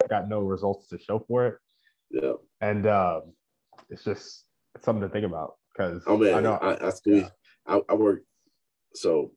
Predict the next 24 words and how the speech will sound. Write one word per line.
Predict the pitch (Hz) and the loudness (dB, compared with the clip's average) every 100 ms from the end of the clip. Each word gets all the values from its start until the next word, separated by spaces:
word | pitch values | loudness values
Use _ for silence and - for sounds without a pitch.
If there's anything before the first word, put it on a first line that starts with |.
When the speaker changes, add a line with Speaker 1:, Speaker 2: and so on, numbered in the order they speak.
| _ | _
Speaker 2:
I | - | 4
learned | 139 196 | 4 6
this | 160 | 2
from | 123 | 0
the | 95 | -2
military, | 85 95 - 64 60 | -2 -2 -2 -6 -8
man. | 64 | -12
I | 67 | -6
learned | 82 95 | -4 -4
this | 87 85 - | -4 -6 -6
from | 73 71 | -8 -8
the | 67 | -8
Marine. | 71 80 - | -8 -8 -8
I | - | -10
was | 80 | -8
in | 90 | -8
the | 80 | -4
Marine | 80 80 - | -4 -4 0
Corps, | 78 73 - _ _ _ _ _ _ _ - | 0 0 -8 _ _ _ _ _ _ _ -6
and | 73 69 - | -4 -2 0
it | 85 | 4
wasn't | 95 98 87 | 4 4 2
about, | 80 82 76 - _ _ _ _ _ _ _ _ _ _ _ _ _ _ _ _ _ _ _ | 2 0 0 -2 _ _ _ _ _ _ _ _ _ _ _ _ _ _ _ _ _ _ _
uh, | 67 65 | -8 -6